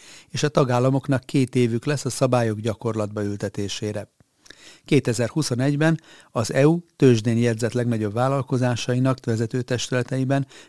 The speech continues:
mindössze harminc egész hat tized százalékos volt a nők aránya.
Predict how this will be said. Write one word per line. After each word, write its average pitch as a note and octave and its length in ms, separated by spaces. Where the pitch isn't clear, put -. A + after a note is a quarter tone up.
mindössze D#3+ 400
harminc A#2 460
egész A#2 240
hat A#2+ 220
tized A2 280
százalékos A2 600
volt G#2+ 240
a A2+ 40
nők A2 260
aránya. G#2+ 440